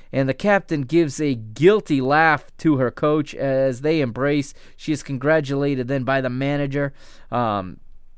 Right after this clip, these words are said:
for a well-played second half, a much improved second half. Um, that would do it, however.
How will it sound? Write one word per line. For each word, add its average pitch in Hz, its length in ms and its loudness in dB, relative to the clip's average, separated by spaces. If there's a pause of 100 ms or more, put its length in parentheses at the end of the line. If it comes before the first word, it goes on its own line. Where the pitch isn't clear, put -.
(320)
for 139 320 0
a 123 140 -4
well-played 147 720 2
second - 460 -6
half, 135 340 0
a 120 60 -6
much 139 260 -4
improved 170 440 -4
second 123 400 -6
half. 120 360 -4 (500)
Um, 104 600 -2 (180)
that 160 480 0
would 165 540 4
do 190 240 6
it, 160 260 8
however. 143 540 4